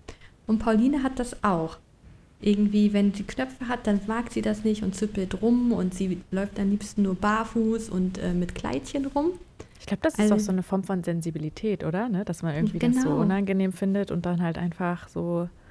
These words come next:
Speaker 2: auch wenn sie die, den, den Boden spüren will, so, es ist ja auch irgendwie
Speaker 1: Das hat Alex
Speaker 2: Ja.
Speaker 1: heute noch. Er kann das zum Beispiel ab nicht, wenn die, also kann es nicht ab, wenn die T-Shirts zu groß sind und die Naht nicht richtig auf der Schulter sitzt.
Speaker 2: Mhm.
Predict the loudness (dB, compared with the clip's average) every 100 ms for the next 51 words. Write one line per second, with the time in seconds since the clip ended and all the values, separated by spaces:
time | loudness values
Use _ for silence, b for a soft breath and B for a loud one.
0 | B B B -8 0 2 0 -2 -2 2
1 | 0 0 _ -4 -2 2 2 2 -2 0
2 | 4 4 4 4 6 6 4 2 0 -2
3 | -8 -6 -4 -4 -6 -6 -6 -8 -10 _
4 | -4 -2 -2 -6 -6 -2 0 0 2 2
5 | 4 2 0 -2 -4 -4 -4 -10 -2 0
6 | 0 -2 -2 -2 -6 -8 -6 -6 -2 -4
7 | -4 -10 -10 -8 -8 -6 -6 -6 -8 -10
8 | -6 -4 -4 -2 -2 -2 -6 -6 -10 -10
9 | -2 0 0 0 0 2 0 0 0 2
10 | 0 2 0 0 -4 -4 -4 -2 -2 0
11 | 0 0 -2 -4 -6 -8 -2 0 2 2
12 | 0